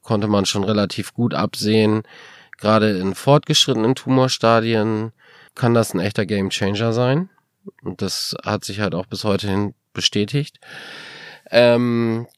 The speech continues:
genau. Aber wir müssen erstmal verstehen, wie, wie mache ich das denn jetzt überhaupt, dass ich das Immunsystem nutzen kann, eine Tumorzelle anzugreifen. Das Immunsystem macht das ja sowieso schon in einem gewissen Maße,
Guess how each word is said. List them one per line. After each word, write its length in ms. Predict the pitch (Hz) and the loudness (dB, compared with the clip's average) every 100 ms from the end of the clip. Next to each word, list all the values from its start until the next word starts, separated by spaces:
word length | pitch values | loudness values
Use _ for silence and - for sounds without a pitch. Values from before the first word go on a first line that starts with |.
| - | -2
genau. 480 | 139 131 101 92 87 - - | 2 4 4 0 -4 -14 0
Aber 420 | 143 160 170 - 104 107 101 _ - 73 139 147 - - - | 2 6 4 2 -10 -18 -20 _ -20 -18 -16 -16 -18 -16 -14
wir 240 | 139 147 160 | -6 0 2
müssen 240 | 175 160 | 4 4
erstmal 300 | 131 170 165 | 4 4 2
verstehen, 680 | 160 143 160 170 165 117 123 | 2 0 2 2 2 -2 -4
wie, 260 | 160 190 - | -4 -4 -6
wie 260 | 117 165 156 | -8 -6 2
mache 280 | 165 175 | 2 2
ich 80 | 170 | -2
das 160 | 170 - | -2 -2
denn 160 | 151 | 0
jetzt 140 | 156 139 | 0 0
überhaupt, 340 | 143 147 - | 0 0 0
dass 140 | 143 151 | -4 -4
ich 100 | - | -4
das 180 | 147 | -6
Immunsystem 880 | - 113 127 202 175 165 - 156 156 | -4 -4 -2 -2 -4 -12 -6 -2 -2
nutzen 340 | 170 - 151 | -2 -2 -2
kann, 300 | 147 160 160 165 - - - - | 0 0 0 -2 -12 -20 -20 -6
eine 120 | 131 | -4
Tumorzelle 640 | 123 - 180 151 - 160 117 | -4 -2 0 0 -2 0 2
anzugreifen. 640 | 165 - 139 113 104 - 110 | 0 -2 -2 -2 -2 -4 -6
Das 120 | 92 | -4
Immunsystem 640 | 135 143 156 147 - 147 | -2 0 -2 -4 -6 -4
macht 240 | 147 151 | -4 -2
das 160 | 139 - | -6 -4
ja 120 | 127 | -4
sowieso 480 | 117 113 104 139 202 | -4 -6 -4 -2 -2
schon 360 | - 101 117 104 | -4 -6 -4 -4
in 160 | 87 | -8
einem 220 | 76 101 | -8 -10
gewissen 360 | 101 98 101 110 | -10 -10 -10 -8
Maße, 460 | 104 101 - 151 | -6 -6 -6 -8